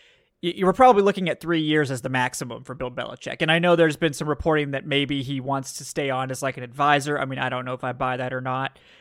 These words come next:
but, you know, it, it's definitely a different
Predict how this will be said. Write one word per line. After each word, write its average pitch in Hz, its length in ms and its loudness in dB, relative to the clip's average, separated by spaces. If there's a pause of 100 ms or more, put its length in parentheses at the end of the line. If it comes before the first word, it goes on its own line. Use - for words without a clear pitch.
(140)
but, 147 340 4 (1120)
you 160 120 0
know, 156 80 4
it, - 220 0 (880)
it's 170 120 -2
definitely 226 340 6
a 196 60 8
different 190 440 2